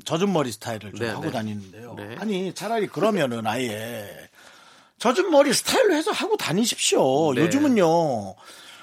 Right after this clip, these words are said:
Speaker 1: 뭐가 이렇게 되게 유행을 하고 그런 머리가 없어요.
Speaker 2: 네.
Speaker 1: 그냥 내가 내 스타일에 맞춰서 하고 다니면 되고요. 얼굴이 엄청 커 보인다고 하셨는데 얼굴이, 아, 좀 크신 거 아닌가?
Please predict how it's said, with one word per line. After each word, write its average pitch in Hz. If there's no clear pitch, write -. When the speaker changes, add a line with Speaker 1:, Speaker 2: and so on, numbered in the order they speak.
Speaker 1:
뭐가 269
이렇게 247
되게 233
유행을 262
하고 226
그런 339
머리가 269
없어요. 147
Speaker 2:
네. -
Speaker 1:
그냥 240
내가 233
내 196
스타일에 277
맞춰서 220
하고 -
다니면 269
되고요. 123
얼굴이 240
엄청 220
커 208
보인다고 220
하셨는데 180
얼굴이, 220
아, 160
좀 -
크신 -
거 403
아닌가? 160